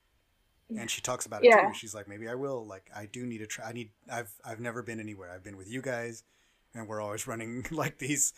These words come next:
Speaker 1: <laughs>
Speaker 2: missions. I've been on all these missions, and I get to kill lots of stormtroopers. It's great." Um, you know, but, like, she talks about wanting to explore the galaxy and really find herself, like, who she is outside. 'Cause she's like, "I was on a dead world my entire life, alone,"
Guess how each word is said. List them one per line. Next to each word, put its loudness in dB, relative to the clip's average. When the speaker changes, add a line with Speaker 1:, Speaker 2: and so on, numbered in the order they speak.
Speaker 1:
<laughs> 2
Speaker 2:
missions. 12
I've 6
been 2
on 4
all 8
these 2
missions, 2
and 0
I -2
get -2
to -4
kill 2
lots 2
of 0
stormtroopers. 2
It's -4
great." 4
Um, -8
you -10
know, -12
but, -4
like, -12
she -6
talks -6
about -8
wanting -8
to -10
explore -10
the -12
galaxy -4
and -10
really -10
find -8
herself, -6
like, -10
who -8
she -6
is -10
outside. -8
'Cause -16
she's -2
like, -2
"I -2
was -6
on -4
a -6
dead -8
world -4
my -6
entire -10
life, -10
alone," -6